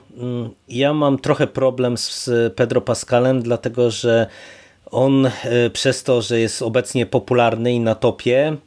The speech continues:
e, to gra dużo, pojawia się w wielu filmach i ja trochę zaczynam mieć wrażenie, że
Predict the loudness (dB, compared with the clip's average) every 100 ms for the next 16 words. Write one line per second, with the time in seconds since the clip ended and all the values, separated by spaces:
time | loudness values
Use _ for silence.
0 | -8 -4 -4 -4 -4 0 0 2 0 2
1 | 2 2 2 0 -2 -6 -4 -2 -2 -4
2 | -4 0 2 0 -4 -20 -20 -20 -20 _
3 | -4 -2 0 0 0 -2 0 -2 -2 0
4 | 0 0 -2 -2 -2 -2 -2 0 0 0
5 | 0 0 0 2 2 0